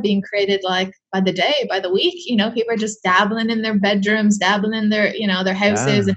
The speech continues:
Speaker 1: music studios, and coming up with new sounds and layers and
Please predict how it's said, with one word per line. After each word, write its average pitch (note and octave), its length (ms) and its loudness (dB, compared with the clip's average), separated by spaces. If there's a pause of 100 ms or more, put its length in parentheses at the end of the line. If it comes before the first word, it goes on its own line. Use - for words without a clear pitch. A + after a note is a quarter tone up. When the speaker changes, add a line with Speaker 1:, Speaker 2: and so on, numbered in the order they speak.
(120)
Speaker 1:
music G3+ 340 -14
studios, G3 580 2
and G3 220 2 (480)
coming A#3 300 0
up A#3+ 160 0
with A3+ 180 -4
new G#3 240 6
sounds A#3 800 2
and F#3 360 2 (120)
layers B3+ 680 2
and F#3 220 0